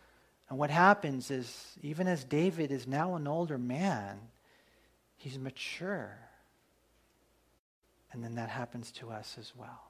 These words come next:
You know, I pray that we would all have that aspect of, you know what, it's time, you know, to grow up. It's time to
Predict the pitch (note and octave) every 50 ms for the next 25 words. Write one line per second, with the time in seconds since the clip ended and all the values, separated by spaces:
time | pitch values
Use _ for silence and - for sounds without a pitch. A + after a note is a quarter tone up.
0 | - _ _ _ _ _ _ _ _ _ _ _ _ _ _ _ _ _ _ -
1 | - C#3 C#3 D3 D#3 D3+ - - F3+ E3+ E3+ D#3 D3 C3 B2 B2+ C#3+ D3 D3 D3
2 | C#3+ C#3+ C#3 C#3+ C#3+ C#3+ C3+ C#3+ C#3 C3 B2 A#2 C3+ A#2+ A2 - - - _ _
3 | _ - _ _ _ _ _ - - B2+ B2 A#2+ - - - D3 C3 B2 - -
4 | C3 A#2+ A2+ B2 C#3 C#3 C#3+ D3 D3 D3 D3 C#3+ C3+ B2 - - - - - D3
5 | D3+ D3+ D3+ D3 C3+ B2+ B2+ B2+ B2+ B2+ B2 B2+ B2 B2+ B2+ B2 A#2+ A#2 A#2+ A2+
6 | A2+ A2+ - - - - - - D#3+ D#3+ E3+ E3+ D#3 D3 B2+